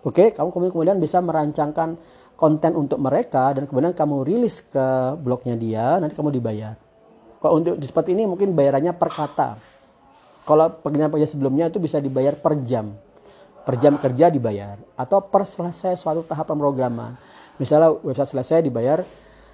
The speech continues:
seribu dolar. Lima puluh persen website selesai tadi, sebelum selesai dibayar lima puluh, se-, lima ratus dolar. Kayak gitu. Oke, jadi ada content writer. Kemudian ada yang terakhir lagi adalah virtual assistant.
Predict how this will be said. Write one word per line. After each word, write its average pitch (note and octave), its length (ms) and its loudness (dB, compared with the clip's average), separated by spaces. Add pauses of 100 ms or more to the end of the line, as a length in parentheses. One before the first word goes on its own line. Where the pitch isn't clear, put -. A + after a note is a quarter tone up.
(600)
seribu D#3+ 400 4
dolar. B2 440 -2 (680)
Lima D#3+ 160 4
puluh D#3+ 160 2
persen D3+ 320 0
website C#3 280 -2
selesai D3 200 0
tadi, D3+ 320 0
sebelum C3 240 -2
selesai D3+ 600 -2
dibayar A#2+ 280 0
lima C3+ 320 0
puluh, C#3 320 -2 (640)
se-, - 280 -6 (120)
lima D#3+ 240 6
ratus C#3 160 -4
dolar. A2 360 -4 (280)
Kayak A2+ 240 -4
gitu. G#2+ 240 -10 (640)
Oke, B2+ 400 -4
jadi C3 240 0
ada C#3+ 80 4
content B2+ 400 -4
writer. A#2 320 -6 (160)
Kemudian A3 320 2
ada F#3+ 160 0
yang G#3 80 -2
terakhir F#3 240 -2
lagi E3+ 240 0
adalah F3 400 -4
virtual F#3 560 -2
assistant. C3+ 680 -8